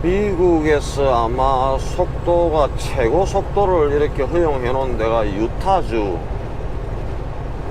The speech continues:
와이오밍이 칠십오 마일인가? 와이오밍이 아마 칠십오 마일, 그리고 유타주가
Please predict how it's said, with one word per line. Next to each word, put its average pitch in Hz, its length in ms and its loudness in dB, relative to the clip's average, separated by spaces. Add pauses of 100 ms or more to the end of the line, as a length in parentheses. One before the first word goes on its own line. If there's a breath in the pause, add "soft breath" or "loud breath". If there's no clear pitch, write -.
(320)
와이오밍이 160 920 0
칠십오 - 560 -2
마일인가? 120 680 -2 (1600)
와이오밍이 170 600 0
아마 120 260 0
칠십오 143 480 -2
마일, 123 260 0
그리고 120 420 0
유타주가 127 840 0